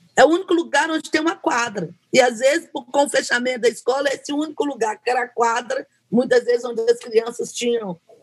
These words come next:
possibilidade de uma prática esportiva, isso tá fechado. Então, eu acho que a gente precisa olhar novamente pra escola, né? Pensar esse, esse equipamento numa perspectiva mais ampla, olhar experiências. Por exemplo, eu gosto muito da gente pensar as escolas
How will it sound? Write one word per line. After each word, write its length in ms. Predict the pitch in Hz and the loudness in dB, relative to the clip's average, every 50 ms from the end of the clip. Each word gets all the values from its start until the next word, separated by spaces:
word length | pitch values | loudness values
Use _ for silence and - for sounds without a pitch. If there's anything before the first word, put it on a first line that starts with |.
| _ - - | _ -6 2
possibilidade 760 | - 254 254 254 240 214 247 247 240 202 196 214 226 240 240 214 | 4 4 4 2 -2 -8 -6 -6 -4 -2 -2 -2 0 -2 -4 -4
de 100 | 202 254 | -6 -6
uma 180 | 226 226 233 185 | -4 -4 -4 -2
prática 360 | - 196 202 220 190 - - | 0 0 0 0 -2 -8 -14
esportiva, 580 | - _ - 226 214 185 - - 247 277 240 285 | -2 _ 6 6 6 4 -4 -8 -8 -6 -6 -6
isso 160 | 247 - - | -6 -2 0
tá 120 | - 277 | 0 0
fechado. 420 | - - 311 294 - 262 220 202 220 | 2 0 -2 -2 -2 -4 -4 -4 -4
Então, 240 | 208 262 277 294 - _ _ _ - | -2 -2 -2 -2 -4 _ _ _ 0
eu 120 | 226 226 247 | 2 4 4
acho 160 | 262 285 - | 2 0 -4
que 60 | 294 | -4
a 20 | |
gente 140 | 277 294 - | -4 -4 -4
precisa 500 | - - - 285 294 240 311 320 311 302 _ _ - | -4 -6 -4 -4 0 2 2 2 2 0 _ _ 4
olhar 420 | - 277 294 277 269 269 302 349 370 | 6 6 6 6 2 0 0 0 0
novamente 720 | 294 269 247 220 190 196 190 185 180 175 170 165 165 - | -2 -2 -2 -2 -2 -2 -2 -2 -2 -2 -2 -4 -6 -6
pra 160 | - 196 170 | -4 -2 -2
escola, 560 | 160 165 165 - - 160 151 160 180 208 202 208 | -2 -4 -6 -6 -4 -2 -2 0 -2 -2 -2 -4
né? 260 | 196 180 196 202 - _ _ - | -6 -6 -8 -8 -12 _ _ 4
Pensar 580 | - 254 262 180 - 285 254 277 294 262 - | 4 6 4 2 -2 0 0 0 0 0 0
esse, 300 | - 269 262 - - 220 - | -2 -2 -2 -2 -6 -2 2
esse 220 | 240 226 233 247 | 2 2 2 0
equipamento 540 | 233 - 240 - 220 202 196 202 208 196 180 | -6 -6 -6 -4 -4 -4 -4 -4 -6 -6 -4
numa 120 | 196 190 | -6 -4
perspectiva 680 | 170 - 165 175 - _ - 185 170 165 - 190 175 180 | 0 0 -2 -2 -2 _ -4 -4 -4 -2 -4 -2 -2 -2
mais 300 | 170 165 156 156 147 147 | -2 -4 -6 -8 -8 -6
ampla, 340 | 160 165 180 180 202 - - | -6 -6 -4 -4 -6 -2 4
olhar 380 | - 508 523 269 277 269 302 320 | 4 4 6 4 2 0 0 -2
experiências. 800 | 330 - - 262 247 208 220 190 196 196 208 220 214 220 190 175 | -2 -2 2 2 2 2 2 -6 -6 -6 -4 -6 -6 -8 -8 -4
Por 140 | - 226 208 | -2 0 0
exemplo, 480 | 214 190 185 196 196 196 170 202 185 | 0 0 0 -2 -4 -4 -4 -4 -4
eu 140 | - 185 196 | -2 -2 -2
gosto 340 | 185 214 226 226 - - 220 | -2 -2 -4 -4 -4 -8 -10
muito 580 | 214 214 220 240 262 262 277 - 233 214 170 131 | -8 -4 -4 -4 -4 -6 -8 -4 -4 -4 -4 0
da 120 | - 202 202 | 0 0 0
gente 220 | 202 240 208 - | 0 -2 -6 -2
pensar 360 | - 233 214 202 - 226 220 | -2 -2 -2 -2 -2 -2 -2
as 120 | 233 196 208 | -2 -4 -4
escolas 880 | 208 - - - 214 214 214 202 202 196 185 180 180 170 - - - | -8 -8 -4 -2 -2 0 0 0 -2 -2 -2 -4 -4 -8 -12 -14 -14